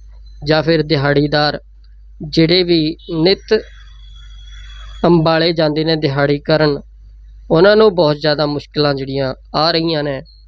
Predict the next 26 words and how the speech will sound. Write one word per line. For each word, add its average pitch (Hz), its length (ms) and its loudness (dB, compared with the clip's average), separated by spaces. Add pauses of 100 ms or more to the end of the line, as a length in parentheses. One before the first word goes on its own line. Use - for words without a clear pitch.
(880)
ਕਿਉਂਕਿ 175 540 2 (680)
ਪਿੰਡ 185 300 2
ਉਂਟਸਰ 202 480 2
ਤੋਂ 214 180 4
ਲੈ 160 200 4
ਕੇ 175 240 -2 (1200)
ਜਿਹੜਾ 165 480 2 (160)
ਲੋਹ 175 240 2
ਸਿੰਬਲੀ 175 400 4
ਤੱਕ 147 360 -2 (680)
ਰੋਡ 160 320 6
ਜਿਹੜਾ 165 260 2
ਉਹ 156 200 -6
ਬਿਲਕੁਲ 160 440 -4
ਟੁੱਟ 160 220 -2
ਚੁੱਕਾ 170 340 -2
ਹੈ 160 140 -2 (1040)
ਤੇ 214 120 4
ਉਹਦੇ 226 640 2 (240)
ਤੇ 214 160 4
ਟ੍ਰੈਫਿਕ 185 560 0
ਜਾਮ 170 320 2
ਹੋਣ 165 280 -2
ਕਾਰਨ 156 400 -2
ਜਿਹੜਾ 139 200 -4
ਹੈ 139 180 -2